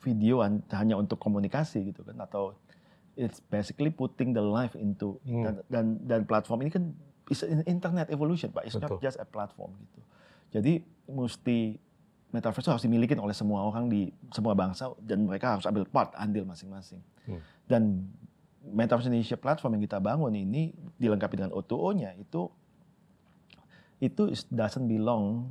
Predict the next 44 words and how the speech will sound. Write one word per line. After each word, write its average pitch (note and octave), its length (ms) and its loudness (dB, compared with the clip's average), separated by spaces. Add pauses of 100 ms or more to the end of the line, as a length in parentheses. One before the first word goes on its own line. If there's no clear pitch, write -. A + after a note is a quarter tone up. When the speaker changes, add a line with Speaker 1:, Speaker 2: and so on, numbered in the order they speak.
(140)
Speaker 1:
the G#2+ 80 -4
plat-, G2+ 240 -2
bukan A#2+ 480 -4
buat A2 200 -2
da-, A#2 280 0
bukan A2 520 0
miliknya A2+ 360 -2
Weir, C3 240 -4
Pak, F2 160 -6
mestinya F#2 320 -12
miliknya A#2 720 -2 (720)
Bank A2+ 240 0
Indonesia G#2+ 480 -2
dan G2 240 -2
ini A#2+ 160 4
mestinya A#2 400 0
di, G2 320 0 (880)
di A2+ 160 2
Speaker 2:
Di - 80 8
Speaker 1:
drive. A#2 160 8
Speaker 2:
open A#2 160 8
source - 320 6
kan? D#2 240 -2
Speaker 1:
Iya, A2 320 2
di - 80 -6
open A2 240 2
source G#2 160 -4
kan. G2 180 -6
Dan, B2+ 380 2 (160)
dan A2+ 560 4 (500)
oleh, A#2+ 300 2 (160)
dengan B2+ 320 2
ini F3 160 6
kita A#2+ 180 2
bisa C#3 140 2
menjaga A#2 720 2
kehidupan A#2+ 800 0
masa A2+ 240 -6
depan A#2 400 0
generasi G#2+ 420 -4
berikutnya G#2+ 380 -8
dengan A2+ 400 -4
lebih F#2+ 160 -8
baik. F#2 180 -8